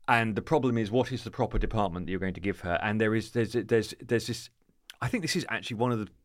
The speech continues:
one of the things that Keir Starmer has definitely got wrong, is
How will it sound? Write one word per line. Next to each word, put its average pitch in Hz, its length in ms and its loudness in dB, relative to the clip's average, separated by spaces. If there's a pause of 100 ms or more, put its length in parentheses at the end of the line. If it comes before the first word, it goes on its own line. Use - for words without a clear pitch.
one 120 140 2
of 120 60 -2
the 113 60 -10
things 107 160 -2
that - 140 -16
Keir 107 160 -4
Starmer 101 180 -4
has 92 80 -2
definitely 92 340 -8
got - 180 -4
wrong, 98 500 0 (320)
is 101 220 -4